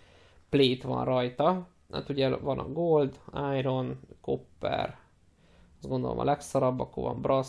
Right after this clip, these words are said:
terra steel, tehát ugye a mod azt így érzitek, hogy a botaniával kompatibilis, és a vibrant az pedig a, ugye már mondtam, az Ender I O E.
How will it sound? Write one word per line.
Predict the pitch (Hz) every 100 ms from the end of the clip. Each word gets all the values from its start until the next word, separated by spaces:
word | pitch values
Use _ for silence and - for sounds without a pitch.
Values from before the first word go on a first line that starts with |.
| -
terra | 135 131 131
steel, | 131 - 135 139
tehát | 135 127
ugye | 131 131
a | 127 127 127 - - -
mod | 143 135 131
azt | 131
így | 131 131
érzitek, | 131 131 - 123 -
hogy | 131
a | 127
botaniával | 151 135 127 127 127 123 127 127 131 -
kompatibilis, | 131 127 131 127 131 131 156 - - - - - - - - -
és |
a | 139
vibrant | 143 143 131 131
az | 131 131
pedig | - 127 131
a, | 131 127 127 131 127 - - - -
ugye | - 135 127
már | 127
mondtam, | - - -
az | -
Ender | 123 123 60 60 60
I |
O | 65 67
E. | 69